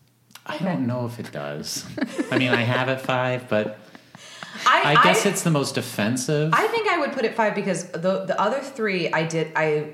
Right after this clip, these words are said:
Speaker 2: I
Speaker 1: I maybe actually, maybe I have Rose Tattoo above Picnic. And I didn't really like Rose Tattoo.
Speaker 2: Here's the thing. I don't remember. There was enough, there was enough s-, fun stuff in, there, not fun. There was enough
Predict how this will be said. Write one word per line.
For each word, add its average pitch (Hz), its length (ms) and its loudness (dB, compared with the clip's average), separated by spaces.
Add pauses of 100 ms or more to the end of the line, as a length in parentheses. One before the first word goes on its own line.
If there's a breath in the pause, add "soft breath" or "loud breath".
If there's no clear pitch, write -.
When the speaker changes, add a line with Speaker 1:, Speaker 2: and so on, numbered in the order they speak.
Speaker 2:
I 180 200 6
Speaker 1:
I 214 40 4
maybe 185 340 4
actually, 120 360 2
maybe 139 260 2
I 123 120 2
have 104 200 -2
Rose 87 240 0
Tattoo 85 380 -2
above 76 300 -6
Picnic. - 500 -12 (1500)
And 98 80 -4
I 101 80 -2
didn't 95 220 -2
really 76 220 -6
like 73 180 -6
Rose 73 240 -6
Tattoo. 131 480 -12
Speaker 2:
Here's 254 220 -6
the 247 80 -6
thing. 139 380 -6
I 170 120 0
don't 180 340 -4
remember. 147 960 -4 (880 soft breath)
There 202 100 0
was 202 100 0
enough, 190 440 2 (480)
there 180 140 -2
was 185 140 0
enough 185 320 -2 (140)
s-, - 320 -12
fun 170 520 -2
stuff 147 540 -4
in, 127 340 -6 (560)
there, 180 180 -6
not 202 240 -4
fun. 120 400 -8
There 165 120 -4
was 180 120 -4
enough 220 280 -2